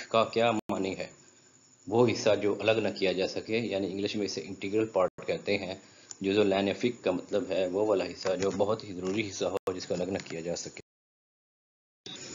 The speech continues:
सवाल नंबर तीन सौ छत्तीस, खातर निशां होना एक मुहावरा है, इसका क्या मतलब है? बात का दिल में बैठ जाना।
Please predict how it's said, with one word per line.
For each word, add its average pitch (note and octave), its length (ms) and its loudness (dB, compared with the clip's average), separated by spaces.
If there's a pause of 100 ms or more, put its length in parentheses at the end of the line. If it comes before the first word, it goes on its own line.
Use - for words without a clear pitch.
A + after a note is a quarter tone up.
(920)
सवाल G#2+ 320 12
नंबर A2 420 4 (300)
तीन A2+ 140 2
सौ G#2+ 100 0
छत्तीस, - 480 0
खातर A2 340 4
निशां A2+ 360 8
होना G#2+ 340 4
एक G#2+ 120 -2
मुहावरा F#2+ 440 2
है, F#2 180 0
इसका - 320 -4
क्या G2 140 0
मतलब F#2+ 360 0
है? F#2+ 140 0 (440)
बात G2 220 4
का A2 80 2
दिल F#2+ 160 2
में F#2+ 120 0
बैठ F#2 220 6
जाना। F2 240 0